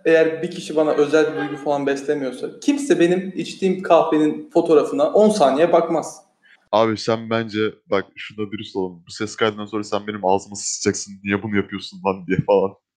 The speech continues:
Speaker 1: Ya yok kanka, bir şey demem de şöyle bir şey var. Hani zaten programımızın yavaştan sonuna geliyoruz. Toparlamak gerekirse gerçekten hani bu üreten insanlar veya paylaşan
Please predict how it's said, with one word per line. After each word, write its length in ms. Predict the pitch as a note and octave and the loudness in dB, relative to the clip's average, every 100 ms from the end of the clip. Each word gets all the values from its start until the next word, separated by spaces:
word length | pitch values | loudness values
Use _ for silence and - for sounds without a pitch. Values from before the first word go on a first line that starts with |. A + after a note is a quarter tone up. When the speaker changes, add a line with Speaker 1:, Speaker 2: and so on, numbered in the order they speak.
| _ _ _ _ | _ _ _ _
Speaker 1:
Ya 120 | D3+ | 0
yok 280 | C#3+ F3+ F#3+ | 4 4 4
kanka, 380 | F#3 G#3+ A3+ E3+ | 4 4 2 0
bir 40 | |
şey 280 | - F#3+ F3+ | 0 2 4
demem 340 | D#3+ G3+ C#4 E3 | 4 4 4 4
de 360 | C3 - - - _ - | 2 0 -14 -20 _ -8
şöyle 340 | - G3+ C4+ | 4 6 6
bir 60 | G#3+ | 2
şey 220 | G#3+ F3 | 4 4
var. 180 | C3 - - - _ - | 4 0 -10 -20 _ -6
Hani 360 | D3 D3+ D3+ D3 | -2 -2 -2 -4
zaten 380 | E3+ F3 F3+ - | 0 2 0 0
programımızın 500 | D#3+ D#3 D#3+ D#3+ D#3 | -2 0 -2 -2 -2
yavaştan 440 | D#3+ D#3 D3 - | 2 2 0 -4
sonuna 300 | C#3+ D3+ E3+ | -4 -2 0
geliyoruz. 460 | F#3+ F#3 F3 F3 - | 0 2 2 0 2
Toparlamak 560 | D3+ E3+ E3 F3+ F3+ | 2 4 2 0 -2
gerekirse 800 | E3+ E3+ F3 A3 - D#3+ G3 - - _ _ _ D3+ | 0 2 0 -4 0 2 2 -4 -14 _ _ _ 2
gerçekten 720 | F3 G#3+ A3+ - - - - - - _ - | 4 6 2 2 2 2 -2 -14 -20 _ -10
hani 440 | D3 D3 - - - | -2 -2 -4 -10 -6
bu 380 | D3 D#3 - - | 0 0 -2 4
üreten 340 | D3+ D3+ F#3+ | 6 8 6
insanlar 480 | F3+ - C#3+ C3+ C3+ | 2 2 0 2 6
veya 240 | D3 D3 D3 | 6 6 8
paylaşan 400 | D3+ D#3 D3+ | 8 6 6